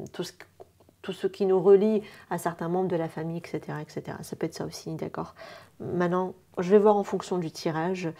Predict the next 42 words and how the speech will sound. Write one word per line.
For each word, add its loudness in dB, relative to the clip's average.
mais -4
ce -2
sont 0
vraiment 0
les 2
deux 6
messages 0
qui -10
m'ont -4
vraiment, -4
euh, -6
sauté 0
aux 4
yeux, 0
euh, -6
mais -4
qui -6
me -2
sont 0
de -6
toute -14
façon -4
venus -4
dans -6
la -4
parole -2
dans -4
la -4
tête. -12
Voilà, -8
donc, -14
euh, -10
enfin, -8
la -8
parole -6
dans -2
la -4
tête, -14
n'importe -8
quoi. -10
Mais, -6
euh, -8